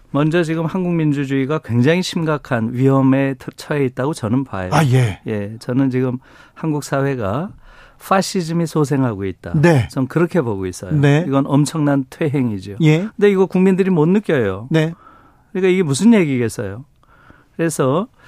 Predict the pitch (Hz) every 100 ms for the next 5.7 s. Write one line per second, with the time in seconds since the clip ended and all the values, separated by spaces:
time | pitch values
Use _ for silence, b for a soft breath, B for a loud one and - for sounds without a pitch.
0 | B B B B B - - - 208 196
1 | 185 139 135 156 165 160 151 143 131 131
2 | 139 127 127 120 117 131 120 123 117 110
3 | 104 107 123 107 104 101 123 98 101 143
4 | 160 - _ _ _ _ 156 196 190 123
5 | 104 101 - 95 98 127